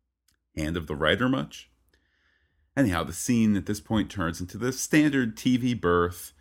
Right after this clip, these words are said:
uh, which happens fairly easily and produces a clean two-month-old covered in Vaseline. Uh, though, to be fair, the baby's close-ups have it covered in more Miracle of Life bits and pieces than this proud papa saw before the nurse did a,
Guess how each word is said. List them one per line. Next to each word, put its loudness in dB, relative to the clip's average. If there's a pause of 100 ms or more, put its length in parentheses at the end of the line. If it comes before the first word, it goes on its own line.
(340)
uh, -4
which -4
happens -2
fairly 2
easily 0
and -2
produces -4
a -6
clean 0
two-month-old 0
covered -2
in -8
Vaseline. 0 (500)
Uh, -2
though, 2
to -2
be 0
fair, 4
the -10
baby's 0
close-ups -2
have -2
it -10
covered 0
in 0 (420)
more 2
Miracle 2
of -4
Life -2
bits -6
and -8
pieces -6
than -4
this 0
proud -6
papa -6 (440)
saw -2
before -4
the -6
nurse -4
did -6
a, -4